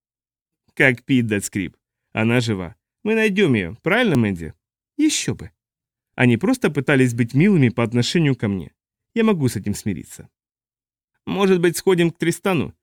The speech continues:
Это тебя устроит, Скрибл?» спросил Битл. «Какому Тристану?» «Мой старый друг. Чувак не промах. Продал мне эту пушку. Знает все то дерьмо, о котором я сам забыл.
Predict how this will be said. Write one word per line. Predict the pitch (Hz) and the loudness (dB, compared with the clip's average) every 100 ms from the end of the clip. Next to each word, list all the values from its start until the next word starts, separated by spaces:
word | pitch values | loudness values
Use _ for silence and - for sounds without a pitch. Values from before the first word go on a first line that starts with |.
| _ _ | _ _
Это | - 190 151 | -4 -2 -2
тебя | 143 127 | 0 0
устроит, | 113 - 202 139 | 0 -2 0 0
Скрибл?» | - 127 92 82 - _ | -2 -4 -4 -6 -12 _
спросил | _ 123 - 120 | _ -2 -2 -2
Битл. | 113 98 - - _ _ _ _ _ | -4 -8 -12 -18 _ _ _ _ _
«Какому | 117 113 123 98 | -6 -2 0 -2
Тристану?» | 92 95 - 85 82 _ _ _ _ _ | -4 -10 -10 -12 -14 _ _ _ _ _
«Мой | 254 220 | -6 -4
старый | 208 180 165 | -4 -2 -2
друг. | 117 92 - _ _ | -2 -6 -8 _ _
Чувак | - 214 190 | -4 -2 -2
не | 135 | -2
промах. | 123 113 92 - _ _ _ - | 0 -2 -2 -8 _ _ _ -2
Продал | 214 190 170 | 0 2 2
мне | 156 | 2
эту | 135 117 | 0 -2
пушку. | 107 - - 87 _ _ _ | -4 -10 -12 -20 _ _ _
Знает | 127 165 220 180 | -4 0 0 0
все | - 175 | 0 -2
то | 151 | 0
дерьмо, | 131 139 160 151 | 0 2 2 2
о | 113 | 0
котором | 131 160 127 | -2 0 2
я | 120 120 | 2 0
сам | - 127 | -2 -4
забыл. | 101 90 73 | -4 -6 -10